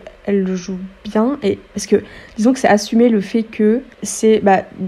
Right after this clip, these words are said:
littéralement dans le film, c'est la Barbie stéréotypée, et donc c'est hyper assumé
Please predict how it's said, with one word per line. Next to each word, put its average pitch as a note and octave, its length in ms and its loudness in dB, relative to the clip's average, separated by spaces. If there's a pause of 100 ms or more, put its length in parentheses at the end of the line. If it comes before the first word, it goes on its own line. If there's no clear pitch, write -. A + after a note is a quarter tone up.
(260)
littéralement G#3 340 2
dans G3+ 80 4
le F#3+ 40 -2
film, G#3 160 -6
c'est G#3 140 -4
la F3 260 0
Barbie F3+ 420 -2
stéréotypée, F#3+ 840 -2 (240)
et - 40 4
donc A3 140 2
c'est - 140 -4
hyper A#3 280 2
assumé A3+ 640 2